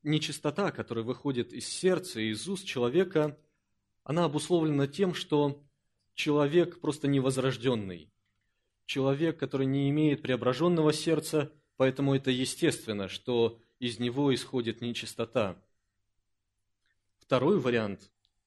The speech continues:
это сердце, в котором живет Бог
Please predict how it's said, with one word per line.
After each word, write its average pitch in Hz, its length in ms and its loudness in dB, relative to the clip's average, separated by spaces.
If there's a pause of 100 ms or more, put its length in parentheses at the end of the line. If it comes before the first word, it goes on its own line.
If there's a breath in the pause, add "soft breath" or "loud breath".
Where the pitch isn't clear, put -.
(880)
это 123 540 -2 (2250)
сердце, 170 720 -4 (280)
в - 80 -20
котором 123 320 -4
живет 127 260 -2
Бог 135 400 -2